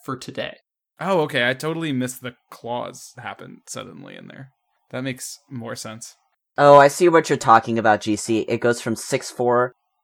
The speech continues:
Speaker 3: to seven four.
Speaker 1: Yep, and then two nineteen to two twenty. Tisk, tisk, tisk.
Speaker 3: I think it's, it's a month apart, 'cause she's literally apologizing about not writing there.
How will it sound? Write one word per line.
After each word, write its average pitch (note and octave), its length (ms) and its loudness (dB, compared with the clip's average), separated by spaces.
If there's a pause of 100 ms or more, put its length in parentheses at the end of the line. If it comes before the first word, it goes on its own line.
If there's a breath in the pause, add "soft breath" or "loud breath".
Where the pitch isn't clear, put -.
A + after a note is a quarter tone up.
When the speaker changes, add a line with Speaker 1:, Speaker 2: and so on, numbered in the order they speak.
(280)
Speaker 3:
to A2 100 -10
seven A#2 460 2
four. E2 520 -8 (320)
Speaker 1:
Yep, C#3+ 260 -4
and C3+ 160 -10
then B2+ 120 -6
two C#3+ 180 -2
nineteen C#3+ 380 -6
to C3 80 -8
two C#3 200 -8
twenty. A#2 380 -10 (1500)
Tisk, - 220 -14
tisk, F3 240 -10
tisk. D#3 240 -8 (360)
Speaker 3:
I C#3+ 100 2
think G3+ 180 4
it's, A3+ 220 4
it's F#3 160 2
a F3 60 12
month D#3 260 6
apart, C3+ 400 2
'cause A#2 140 -10
she's A#2+ 180 -4
literally C#3 260 6
apologizing G#2 560 2
about F2+ 180 -2
not D#2 140 -6
writing E2+ 300 -6
there. B1+ 220 -16